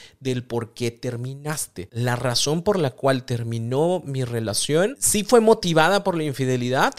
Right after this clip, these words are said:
pero más por mi incapacidad o mi ya no deseo de confiar en la otra persona.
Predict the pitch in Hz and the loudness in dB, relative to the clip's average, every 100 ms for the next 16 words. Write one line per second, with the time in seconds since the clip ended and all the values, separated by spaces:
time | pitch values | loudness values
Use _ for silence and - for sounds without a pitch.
0 | - 143 139 139 143 175 220 - _ - | -2 2 4 4 4 2 0 -6 _ -2
1 | 143 135 131 131 135 123 120 - 120 - | 0 2 0 -4 -6 -2 -2 -2 -4 -4
2 | 120 127 156 208 - 131 127 127 135 139 | -2 2 2 0 -2 0 0 -2 -2 -2
3 | 160 196 170 147 - 135 180 - _ _ | 0 0 0 -2 -2 -2 -2 -8 _ _
4 | _ - 131 127 127 117 127 127 123 113 | _ -4 -4 0 -2 0 0 2 0 -2
5 | - 104 - 104 - 87 | -2 -6 -6 -8 -8 -10